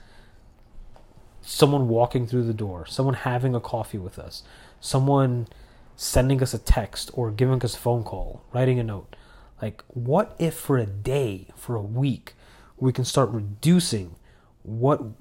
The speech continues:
what makes us happy to its simplest terms,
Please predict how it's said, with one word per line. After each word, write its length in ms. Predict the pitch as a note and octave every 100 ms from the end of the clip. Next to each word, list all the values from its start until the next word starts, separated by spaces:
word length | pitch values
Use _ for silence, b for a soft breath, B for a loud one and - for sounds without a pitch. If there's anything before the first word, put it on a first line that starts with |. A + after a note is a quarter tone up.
| - -
what 220 | D#3 -
makes 380 | A#2 D3 D3+ D3
us 100 | -
happy 520 | C3+ B2 D#3 E3+ E3+ b b b
to 180 | - D#3
its 140 | C3 -
simplest 960 | - - - D#3 D#3 D#3 D3 - -
terms, 600 | - A#2+ F#2 - - -